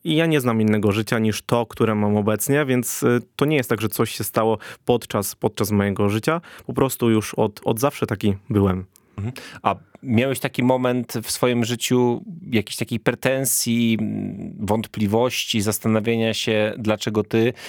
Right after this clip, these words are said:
Speaker 2: czy raczej, e, cały czas z uśmiechem na twarzy? Bo ja sam, e,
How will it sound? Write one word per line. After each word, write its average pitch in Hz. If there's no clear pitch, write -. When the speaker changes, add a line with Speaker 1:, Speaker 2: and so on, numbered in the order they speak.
Speaker 2:
czy 110
raczej, 107
e, 101
cały 107
czas -
z 117
uśmiechem 110
na 107
twarzy? 120
Bo 127
ja 131
sam, 147
e, 107